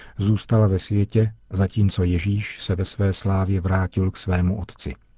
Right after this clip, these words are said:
Zůstává zde jako zamlžené a současně i zářivé znamení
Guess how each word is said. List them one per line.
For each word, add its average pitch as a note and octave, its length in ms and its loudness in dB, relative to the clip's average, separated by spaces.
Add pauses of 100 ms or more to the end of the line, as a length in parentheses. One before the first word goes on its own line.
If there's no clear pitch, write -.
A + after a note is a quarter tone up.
(680)
Zůstává A#2+ 720 4
zde G#2+ 240 4
jako G#2+ 280 4
zamlžené G#2 760 4
a - 80 -4
současně G#2+ 600 0
i G#2+ 140 0
zářivé G2 580 2
znamení F#2 580 2